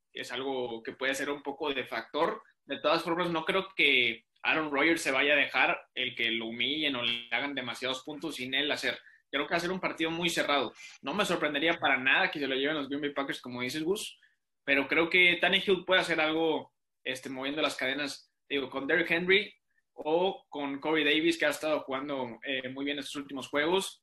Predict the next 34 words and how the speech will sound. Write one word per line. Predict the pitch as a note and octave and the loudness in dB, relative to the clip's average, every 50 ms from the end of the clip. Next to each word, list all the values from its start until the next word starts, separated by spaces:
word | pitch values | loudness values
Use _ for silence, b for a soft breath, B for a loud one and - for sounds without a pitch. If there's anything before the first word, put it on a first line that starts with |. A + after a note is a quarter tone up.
| - - | -16 -8
o | - C#3+ C#3 C#3 C3+ | -4 -2 0 0 0
el | C3+ C3 B2+ B2+ - _ _ _ _ - | 0 -2 -4 -6 -12 _ _ _ _ -6
A | - | -2
J | E3 E3+ D#3+ D#3 D3+ | 0 2 2 2 2
Brown, | F#3+ G#3+ F#3+ E3 C#3+ | 0 0 -2 -2 -2
que | - D3 C#3 C3+ C#3 | 0 2 2 2 0
es | C3+ C3 - - - | 0 -2 -6 -8 -8
un | E3+ E3 E3 | -6 -6 -4
excelente | D#3+ D#3+ - E3 C#3+ D#3 D#3 C#3 - D3 C#3+ C#3 C3 B2 A#2 | -6 -6 -6 -6 -6 -6 -6 -4 -4 -2 -2 -2 -2 -2 -4
receptor. | A#2+ - - - - - - F#3 F3+ - - _ _ _ _ _ - - - _ _ _ _ | -4 -6 -10 -12 -10 -6 -4 -4 -4 -6 -10 _ _ _ _ _ -20 -20 -20 _ _ _ _
Eh, | - C#3+ C#3 C#3 C3 - | -4 -4 -4 -4 -4 -4
lo | D#3+ D#3 | -4 -2
que | E3 D#3 | -2 -2
me | D#3 C#3+ | -2 -2
preocupa, | C#3+ C#3 C#3 F3+ F#3 A3 G#3+ G3 | -4 -4 -6 -6 -2 0 2 2
igual | E3 E3 F3 F3 | 2 2 0 -2
como | - F3 E3 D3 | -4 -6 -6 -4
lo | C3+ | -4
decía | B2+ B2 - C#3+ C#3 | -4 -4 -6 -4 0
Carlos, | D#3+ D3+ D#3 E3 E3 D#3+ - - - _ _ | 0 0 0 0 -2 -2 -4 -8 -12 _ _
eh, | C3 C3 B2+ | -6 -4 -4
la | B2 B2 | -2 -2
defensa. | A#2+ A2+ A#2 D#3 E3 - C3 A2+ G#2 - _ _ _ | -4 -4 -4 -6 -6 -4 -6 -8 -8 -10 _ _ _
La | C#3+ C3+ | -6 -4
defensa | B2+ B2 B2 C3+ C3+ - C3+ C#3+ D#3 | -4 -4 -4 -6 -8 -8 -6 -4 0
de | D3 C#3 B2+ B2 | 0 2 2 0
los | B2 A#2 - | -2 -2 -2
Titans | C3+ C3+ C3+ D3 D3 D3 B2+ - - | -2 -2 -2 -4 -6 -8 -8 -8 -8
no | C3 C3 | -6 -6
ha | C3+ C3 | -6 -6
sido | - C#3+ D3 C3 | -4 -4 -4 -4
del | A#2+ A#2+ A#2 - | -4 -6 -8 -6
todo | - C3 C#3+ C#3 | -4 -4 -2 -2
buena. | B2+ B2+ C3 C#3 D#3 E3+ - | -2 -2 -2 -2 -4 -4 -6